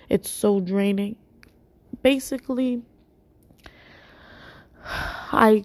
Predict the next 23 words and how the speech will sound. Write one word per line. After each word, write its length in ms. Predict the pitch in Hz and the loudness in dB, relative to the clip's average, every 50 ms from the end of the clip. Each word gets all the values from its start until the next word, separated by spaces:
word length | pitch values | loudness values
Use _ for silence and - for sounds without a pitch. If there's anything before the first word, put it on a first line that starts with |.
| - - | -2 -12
traveled 560 | - - - 277 269 294 285 269 277 262 247 | -6 0 2 2 4 2 2 0 -2 -4 -2
from 220 | - 240 214 208 | -2 0 0 0
one 220 | 208 220 247 247 233 | 0 0 0 -2 -4
city 360 | - - - 247 233 226 226 | -4 0 4 4 4 4 2
to 220 | - - - 214 202 | 0 2 2 2 4
another 400 | 190 196 196 208 202 190 202 190 | 4 4 4 2 4 2 2 0
for 220 | - - 190 190 | -2 -2 -2 -2
an 80 | 185 185 | 0 0
eye 160 | 185 185 185 | 0 0 0
appointment 640 | 190 185 185 - 190 190 190 190 190 185 190 220 - | 0 -2 -2 -2 -2 -2 0 0 -2 -2 -4 -4 -6
to 80 | - 214 | -10 -6
go 220 | - 196 190 185 | -2 0 0 0
back 260 | 175 190 190 185 - | 0 0 -2 -4 -4
home, 400 | - - 190 185 175 180 185 214 - _ _ _ | -6 -6 -4 -4 -4 -6 -8 -12 -14 _ _ _
which 220 | - 214 226 - | 0 0 0 0
was 140 | 262 262 240 | 0 -2 0
normal, 420 | 240 269 311 294 269 202 180 165 | 2 2 4 4 4 4 2 0
'cause 220 | - - - 196 185 | -2 -2 -2 -2 0
regardless, 520 | 180 185 175 202 214 226 220 208 196 - | -2 0 2 4 4 4 4 2 0 -2
I 60 | 202 | -2
had 220 | 185 170 190 185 - | -2 0 0 -2 -2
to 80 | - | -4
go. 320 | 185 170 185 175 170 175 | -2 0 0 0 -2 -4